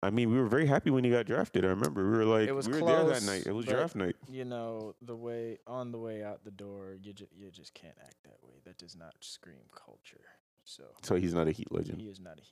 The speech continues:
Speaker 1: I mean,
Speaker 2: legend.
Speaker 1: Shaq wasn't happy. You still say he's a Heat legend?
Speaker 2: Yes, but Shaq won a ring, so.
Speaker 1: Okay, all right.
Speaker 2: All right.
Speaker 1: All right, fair
Speaker 2: Even,
Speaker 1: enough.
Speaker 2: even though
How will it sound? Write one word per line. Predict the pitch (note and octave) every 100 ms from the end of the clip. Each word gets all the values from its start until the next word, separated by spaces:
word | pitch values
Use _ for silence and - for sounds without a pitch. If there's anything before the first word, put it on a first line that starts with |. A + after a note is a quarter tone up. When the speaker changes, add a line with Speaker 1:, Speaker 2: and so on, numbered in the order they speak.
| -
Speaker 1:
I |
mean, | A2
Speaker 2:
legend. | G2+ G#2+ C3
Speaker 1:
Shaq |
wasn't | C3+ F#2 F2
happy. | E2 - - A2+ D3 - _ _ -
You | -
still | G#2
say | - F#2+
he's | G#2
a |
Heat | F2+ E2+
legend? | F2+ F2+ G#2+ G#2+
Speaker 2:
Yes, | -
but | -
Shaq | - F#2+ -
won | F2
a | D2
ring, | G2 E2 C#2
so. | -
Speaker 1:
Okay, | F#2 - - -
all | F2
right. | D#2+ - _ -
Speaker 2:
All | D2+
right. | D#2+ - _ _ _ _ _ _ _ _ _ _
Speaker 1:
All | A3+
right, | G3+ E3 -
fair | -
Speaker 2:
Even, | D4 A#3+
Speaker 1:
enough. | G#2 -
Speaker 2:
even | B2+ B2 A#2+ A#2
though | A2 G#2